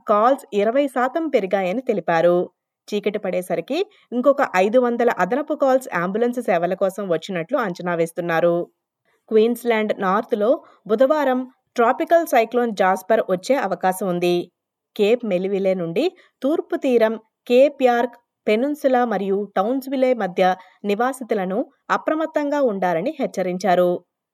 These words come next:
వేగంగా వీచే గాలులు మరియు వరదలు కూడా వచ్చే అవకాశం ఉందని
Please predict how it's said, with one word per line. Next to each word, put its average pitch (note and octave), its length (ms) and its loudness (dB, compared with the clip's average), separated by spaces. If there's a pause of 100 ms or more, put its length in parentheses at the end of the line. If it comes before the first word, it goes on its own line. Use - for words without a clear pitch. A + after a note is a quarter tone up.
వేగంగా F#3+ 440 0
వీచే F3 340 -4
గాలులు E3+ 500 -2 (100)
మరియు G#3+ 380 0 (280)
వరదలు A#3+ 320 2
కూడా B3+ 280 2
వచ్చే G#3+ 300 0
అవకాశం F3+ 500 -2
ఉందని E3 280 -6